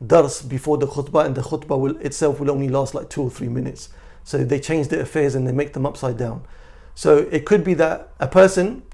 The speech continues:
gives this dars and then he says, "Okay, I've given the admonition, there's no need for a khutbah now. Uh, let's go ahead and just start the prayer." So this would be invalid. Rather, there has to be a niyat al-khutbah,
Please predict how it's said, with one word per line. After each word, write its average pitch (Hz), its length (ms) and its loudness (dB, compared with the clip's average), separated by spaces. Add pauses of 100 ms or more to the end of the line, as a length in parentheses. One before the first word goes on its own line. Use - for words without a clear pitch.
gives 151 260 2
this 160 140 2
dars - 460 -2 (380)
and 139 120 -2
then 156 140 4
he 143 40 0
says, 156 220 -2
"Okay, 185 380 2
I've 139 180 -2
given 160 300 4
the 165 120 -2
admonition, 135 500 -2
there's 151 120 -2
no 180 140 0
need 160 200 -2
for 139 140 -4
a 123 40 -2
khutbah 127 360 -6
now. 135 220 -2 (480)
Uh, 143 200 2
let's 135 200 0
go 160 160 4
ahead 147 180 2
and 143 100 -2
just 131 140 -4
start 143 220 -4
the 123 80 -8
prayer." 120 340 -4 (320)
So 135 180 -4
this 156 220 0
would 147 100 -2
be 151 140 -6
invalid. 131 460 0
Rather, 143 260 2
there 139 140 -2
has 135 160 -6
to - 80 -16
be 220 120 -6
a 127 60 -2
niyat 147 320 0
al-khutbah, 123 540 -6